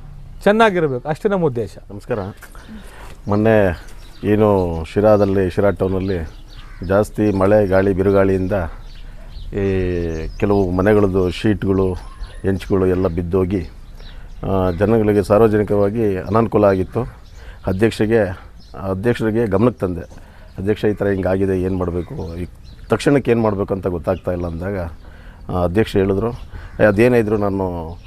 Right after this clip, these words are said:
Speaker 2: ಕ್ಲಿಯರ್ ಮಾಡ್ತೀನಿ, ಹೋಗ್ತಾ ಇದ್ದೀನಿ" ಅಂದರು. ನಾನು ಇರಲಿಲ್ಲ, ಬೆಂಗಳೂರಲ್ಲಿದ್ದೆ.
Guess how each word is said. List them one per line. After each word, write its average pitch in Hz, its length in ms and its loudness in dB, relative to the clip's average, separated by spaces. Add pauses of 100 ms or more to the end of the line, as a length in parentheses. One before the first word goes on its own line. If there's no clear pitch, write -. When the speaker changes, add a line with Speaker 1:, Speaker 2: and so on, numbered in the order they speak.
(300)
Speaker 2:
ಕ್ಲಿಯರ್ 117 240 4
ಮಾಡ್ತೀನಿ, 101 380 -4
ಹೋಗ್ತಾ 98 320 -2
ಇದ್ದೀನಿ" 90 200 -4
ಅಂದರು. 87 160 -6
ನಾನು 87 220 -6
ಇರಲಿಲ್ಲ, 104 280 0
ಬೆಂಗಳೂರಲ್ಲಿದ್ದೆ. 87 760 -2